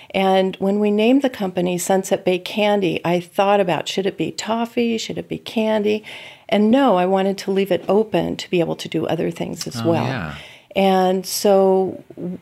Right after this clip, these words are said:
Speaker 1: the first thing we did was I brought in, um,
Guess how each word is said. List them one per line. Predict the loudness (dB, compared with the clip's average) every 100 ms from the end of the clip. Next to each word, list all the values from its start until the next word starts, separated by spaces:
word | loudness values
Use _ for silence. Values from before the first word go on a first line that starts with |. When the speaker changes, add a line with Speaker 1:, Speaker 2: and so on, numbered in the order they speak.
| _ -2
Speaker 1:
the | -2
first | 0 2 0 0
thing | 2 2
we | 2 2
did | 4 4 4
was | 2 2
I | 0
brought | 2 2 2 2
in, | 2 0 -2 -6 -8
um, | -6 -4 -6